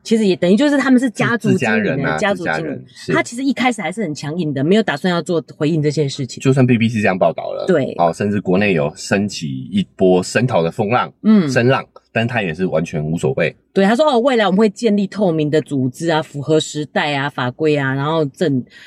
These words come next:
Speaker 1: 就是强加治理啊。”
Speaker 2: 嗯。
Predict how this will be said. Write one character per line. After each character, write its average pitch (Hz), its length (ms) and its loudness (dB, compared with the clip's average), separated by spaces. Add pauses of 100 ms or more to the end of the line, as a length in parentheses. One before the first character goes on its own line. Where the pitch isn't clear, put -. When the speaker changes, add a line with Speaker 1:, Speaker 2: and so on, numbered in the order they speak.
(160)
Speaker 1:
就 165 140 0
是 147 300 2
强 151 260 -4
加 175 220 0
治 170 240 -2
理 123 160 -4
啊。” - 120 -8 (140)
Speaker 2:
嗯。 78 420 0